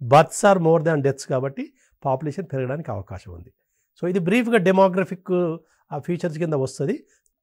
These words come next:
దేశంలో మనం already చెప్పాము, ఏ దేశాల్లో ఎక్కువ ఉన్నదంటే, పది, ఏ రాష్ట్రాలలో ఎక్కువ ఉన్నదంటే, so, most populous states, అంటే ఒక పది రాష్ట్రాలు, మొత్తం రాష్ట్రాలలో మన లార్జెస్ట్ స్టేట్స్,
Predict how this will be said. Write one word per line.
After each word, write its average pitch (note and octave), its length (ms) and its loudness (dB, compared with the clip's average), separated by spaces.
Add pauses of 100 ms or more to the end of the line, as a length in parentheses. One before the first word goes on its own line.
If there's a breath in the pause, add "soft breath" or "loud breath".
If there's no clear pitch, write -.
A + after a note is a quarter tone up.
(120)
దేశంలో G3 920 6 (840)
మనం F3+ 120 -2
already E3+ 420 2
చెప్పాము, G3 500 0 (840)
ఏ F#3+ 280 6
దేశాల్లో A3+ 460 4
ఎక్కువ G3+ 260 6
ఉన్నదంటే, G3+ 320 4
పది, F#3+ 360 2
ఏ F3 200 6
రాష్ట్రాలలో G3 520 6
ఎక్కువ F3+ 300 -2
ఉన్నదంటే, F3+ 420 -2 (460 soft breath)
so, D#3+ 280 0 (460)
most A3 400 4
populous G3 560 4
states, D3 520 0 (420)
అంటే A3 280 -2 (260 soft breath)
ఒక - 20 -4
పది F3+ 340 4
రాష్ట్రాలు, F3+ 600 4 (180)
మొత్తం F#3+ 360 0
రాష్ట్రాలలో D#3+ 760 2 (720)
మన C3+ 280 -2
లార్జెస్ట్ F3+ 600 4
స్టేట్స్, E3 560 0